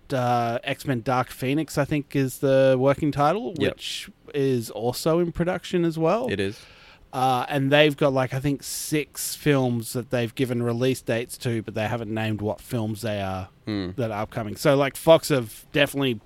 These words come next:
Speaker 1: like, said, "We're in this race as well."
Speaker 2: Yeah.
Speaker 1: Um, I
Speaker 2: Well,
Speaker 1: think
Speaker 2: they, <laughs> they have to be. It's,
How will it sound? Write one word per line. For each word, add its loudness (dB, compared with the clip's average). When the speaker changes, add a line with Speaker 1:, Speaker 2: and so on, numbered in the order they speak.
Speaker 1:
like, -2
said, -2
"We're 4
in 2
this -2
race 0
as -6
well." 0
Speaker 2:
Yeah. 0
Speaker 1:
Um, 4
I 6
Speaker 2:
Well, 8
Speaker 1:
think -4
Speaker 2:
they, -4
<laughs> -
they 2
have 2
to 2
be. 2
It's, -8